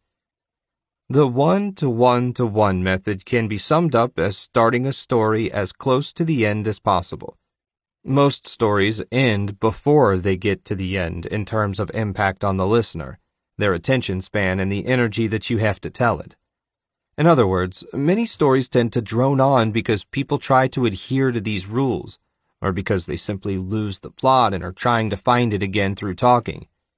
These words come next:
Above all else, a long preamble is not necessary. What's important is that people pay attention, care, and will react in some, preferably emotional manner.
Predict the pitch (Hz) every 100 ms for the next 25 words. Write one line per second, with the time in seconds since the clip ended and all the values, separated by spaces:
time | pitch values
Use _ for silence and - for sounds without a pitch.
0 | _ _ _ _ _ - 113 113 113 156
1 | 175 104 104 - - _ _ _ - 107
2 | 123 160 165 165 170 165 98 92 90 98
3 | 95 113 123 - 120 - 101 - 95 -
4 | - _ _ _ _ _ _ _ 165 180
5 | 220 160 240 254 190 123 117 117 131 -
6 | - 165 147 - 143 117 - 160 165 -
7 | - - _ _ _ _ _ - - 165
8 | 110 - 98 - _ _ 135 131 147 151
9 | 139 151 165 143 - 117 110 - 127 117
10 | 110 107 - - 104 - 165 156 92 92
11 | 101 - 127 131 156 - 101 90 101 120
12 | 92 71 -